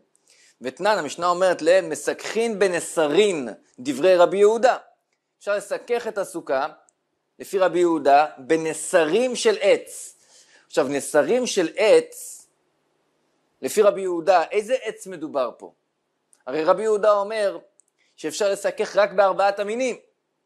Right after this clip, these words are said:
אז מדובר פה על עץ מ-, ממינו של הלולב, בעץ דקל.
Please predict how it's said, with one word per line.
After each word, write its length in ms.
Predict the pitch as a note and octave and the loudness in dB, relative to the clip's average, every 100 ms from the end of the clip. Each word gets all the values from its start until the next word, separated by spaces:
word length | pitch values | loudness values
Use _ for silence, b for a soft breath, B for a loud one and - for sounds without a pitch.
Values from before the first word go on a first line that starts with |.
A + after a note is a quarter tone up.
| _ _ _ _ _ _ _ _ _ | _ _ _ _ _ _ _ _ _
אז 140 | D3 | -6
מדובר 360 | D#3+ G3 G3+ A#3 A#3+ | 0 2 4 4 2
פה 120 | A#3+ | -2
על 80 | A3+ | -2
עץ 520 | G3 A#3+ B3 A#3 - G3 | -2 -4 -2 -4 -8 -12
מ-, 360 | G3 E3+ E3+ | -12 -12 -12
ממינו 420 | F#3 F#3 A3 D#4 | -10 -8 -2 -2
של 200 | D4+ D4 | 0 0
הלולב, 640 | B3+ A3 F#3+ F#3 F3+ D3 A2+ G2+ _ | 2 0 -4 -2 0 0 -2 -12 _
בעץ 380 | B2+ G3 A3+ G3+ | -4 -2 -2 0
דקל. 560 | C4+ C#4+ C#4+ G#3+ D#3 | 2 2 0 -6 -6